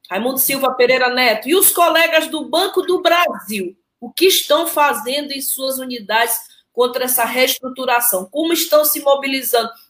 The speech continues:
É bom esse tipo de entrevista do Eloy, que é pra sacudir, né?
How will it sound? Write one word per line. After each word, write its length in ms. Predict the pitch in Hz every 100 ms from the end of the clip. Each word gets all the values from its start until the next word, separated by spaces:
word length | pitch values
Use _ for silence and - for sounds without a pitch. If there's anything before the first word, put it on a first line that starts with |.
| -
É 200 | 277 240
bom 200 | 339 330
esse 240 | 247 -
tipo 220 | 262 -
de 80 | 240
entrevista 420 | 240 220 214 -
do 80 | 196
Eloy, 220 | 196 269
que 80 | 269
é 60 | 269
pra 160 | 285
sacudir, 840 | 269 277 302 349 370 269 285 269 202
né? 220 | 240